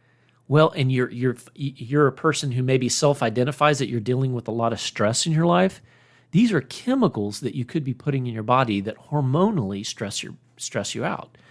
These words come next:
which age you faster, suppress your immune system, cause you to have sleep problems, which then in turn becomes a vicious cycle.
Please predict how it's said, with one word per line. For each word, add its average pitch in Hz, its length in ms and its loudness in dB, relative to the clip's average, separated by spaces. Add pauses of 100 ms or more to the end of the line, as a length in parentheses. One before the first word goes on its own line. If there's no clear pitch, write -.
(340)
which - 300 -8
age 98 300 -4
you 110 100 0
faster, 101 680 -2
suppress - 460 -10
your 92 100 -8
immune 107 320 -4
system, 110 560 -6
cause 87 220 -12
you 87 80 -14
to 85 60 -12
have 90 140 -12
sleep 139 300 2
problems, 131 640 4 (480)
which - 240 -10
then 107 400 -10
in 117 100 -6
turn 113 300 -4
becomes 104 320 -6
a 101 60 -8
vicious 90 360 -10
cycle. 98 460 -8